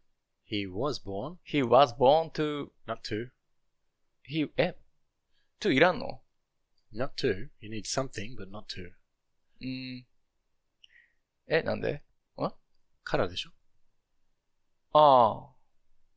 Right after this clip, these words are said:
Speaker 2: born 何？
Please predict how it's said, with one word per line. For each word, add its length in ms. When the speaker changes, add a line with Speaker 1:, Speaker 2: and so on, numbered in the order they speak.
Speaker 2:
born 840
何？ 380